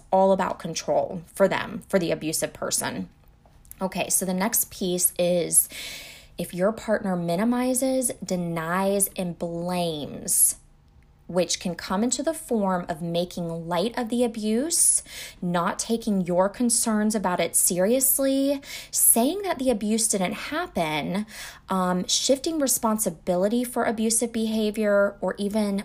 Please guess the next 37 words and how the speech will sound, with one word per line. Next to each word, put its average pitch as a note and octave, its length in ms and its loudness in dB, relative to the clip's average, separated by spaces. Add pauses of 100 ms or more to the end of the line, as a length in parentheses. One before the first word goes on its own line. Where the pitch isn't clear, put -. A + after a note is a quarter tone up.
once F#3+ 280 -2
again, F#3 440 -4
saying F#3+ 460 2
that E3+ 240 -4
you E3+ 640 0 (200)
caused - 520 0
it. - 380 -6 (1160)
If A#3 200 -2
you F4+ 100 2
guys G4 260 0
get B3 120 -2
into G#3+ 340 2
a F3+ 60 2
fight - 520 -4 (280)
and F#3+ 140 2
it G3 100 0
becomes F#3+ 800 -2
emotionally G#3 800 0
abusive, G3 760 0
if F3+ 140 -4
it, F#3+ 180 0 (220)
if F3+ 160 -6
it - 260 -2 (320)
b-, - 320 -14 (580)
becomes F3 500 -2
physically C#4 640 -2
abusive, D#3 600 -2
and G3+ 140 0
then G#3 100 2
the G3 80 0
next F#3+ 460 0
day G3+ 400 2
after F3 260 -4
the E3 120 -6
dust E3 340 -2
has F#3 140 -2
settled, G3+ 640 2